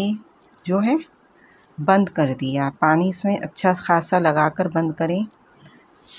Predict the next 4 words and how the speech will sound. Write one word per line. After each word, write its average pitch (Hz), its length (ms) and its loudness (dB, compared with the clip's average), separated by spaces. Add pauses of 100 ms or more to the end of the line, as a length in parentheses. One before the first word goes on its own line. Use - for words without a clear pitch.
(680)
नहीं 190 440 6
तो 233 360 0
आप 196 340 2
cornflour 180 580 4